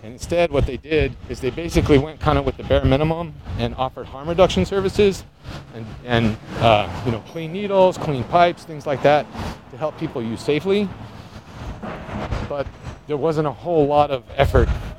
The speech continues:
to push people towards treatment. And I think that was a missed opportunity. There should be a blend, you know.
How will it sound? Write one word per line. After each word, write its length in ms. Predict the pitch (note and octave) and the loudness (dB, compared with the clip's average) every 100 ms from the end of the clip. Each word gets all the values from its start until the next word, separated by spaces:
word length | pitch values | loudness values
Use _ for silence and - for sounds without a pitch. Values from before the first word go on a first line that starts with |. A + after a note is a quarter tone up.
| - - - - - - | -14 -14 -16 -18 -18 -12
to 80 | C#3 | -12
push 320 | - D3+ - | -4 -4 -4
people 280 | - - B2+ | -10 -12 -10
towards 320 | - A2 - | -10 -10 -12
treatment. 300 | B2+ F#2 E2 - - - - - - - - - - - - | -14 -14 -16 -20 -20 -20 -20 -20 -20 -20 -20 -20 -20 -20 -18
And 100 | A2 | -14
I 60 | A2+ | -8
think 240 | C#3+ C3 | -6 -4
that 100 | C#3 | -6
was 140 | B2+ B2 | -6 -4
a 40 | |
missed 300 | C3+ E3 - | -2 -2 -2
opportunity. 580 | B2+ A2+ - B2+ A2+ E2+ - - C3+ | -8 -8 -8 -6 -6 -10 -16 -16 -10
There 80 | C#3 | -8
should 180 | F#3 | -8
be 140 | F3 F3+ | -2 -2
a 40 | |
blend, 460 | C3+ D3+ F#3 D3 A#2 | 0 0 0 -2 -4
you 60 | |
know. 260 | C#3 D3+ | 2 2